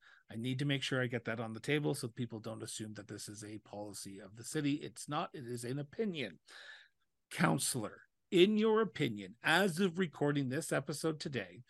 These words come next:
what do you see as the biggest issue or issues facing the city of Miramichi today?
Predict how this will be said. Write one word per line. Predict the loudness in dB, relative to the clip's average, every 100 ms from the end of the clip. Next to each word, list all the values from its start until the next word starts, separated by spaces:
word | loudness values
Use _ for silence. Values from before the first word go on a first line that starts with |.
| -20 -20 -16 -6
what | 2 2 2
do | 0
you | 2 0
see | 2 2 2
as | 0 -2
the | -6
biggest | -6 -4 -4 -6 _
issue | 4 4 6 6 6 4 -2
or | -6 -6 2
issues | 2 4 2 4 4 4 -4 -8 2
facing | 4 4 2 0 0 -4 -8 -20 -20 _ -8
the |
city | -4 0 2 4
of |
Miramichi | 4 2 0 0 -2 -4 -6 -10 -12
today? | -6 -6 -6 -12